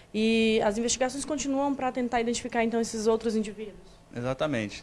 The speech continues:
Speaker 2: Então, de acordo com a, com aquelas investigações ali, o interrogatório de Jardel acabou ajudando bastante a gente,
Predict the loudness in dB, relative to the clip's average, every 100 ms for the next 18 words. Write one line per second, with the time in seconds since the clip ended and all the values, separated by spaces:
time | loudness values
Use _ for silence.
0 | -10 -4 -2 0 0 0 -2 0 0 0
1 | -2 0 0 -2 -4 -16 -10 -4 -4 -4
2 | -6 -6 -4 -4 -2 -4 -2 -2 0 0
3 | -2 -6 -14 -14 -2 0 2 2 2 0
4 | 0 -2 0 2 2 2 2 2 -2 0
5 | 0 0 -4 -4 -2 -2 -2 -4 -4 0
6 | -2 0 -2 -2 -4